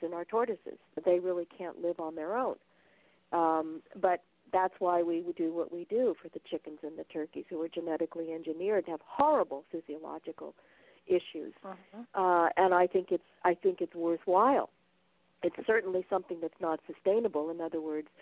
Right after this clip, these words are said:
Speaker 1: th-, this kind of genetic engineering has to stop. The same kind of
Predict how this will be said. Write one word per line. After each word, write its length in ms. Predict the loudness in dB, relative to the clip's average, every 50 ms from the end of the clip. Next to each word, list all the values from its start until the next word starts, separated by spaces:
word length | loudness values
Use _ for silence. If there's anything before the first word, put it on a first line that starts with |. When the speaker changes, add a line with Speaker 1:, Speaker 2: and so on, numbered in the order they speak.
| -20 -20 -20 -20 -20 _ _
Speaker 1:
th-, 160 | -2 -2 0 0
this 120 | -2 -2 -2 -4
kind 160 | -4 -2 -2
of 100 | -2 -2
genetic 440 | -2 -4 -2 0 2 2 2 2 2
engineering 440 | -2 -2 -2 -6 -8 -6 -6 -6 -4
has 140 | -2 -4 -4 -4 -8
to 60 | -14 -16 -2
stop. 400 | 0 2 2 4 2 0 -2 -6 _ _ _ _ _ _ _ _ _ -12
The 80 | -10 -6
same 200 | -4 -6 -6 -6
kind 240 | -8 -8 -8 -8 -8
of 60 | -8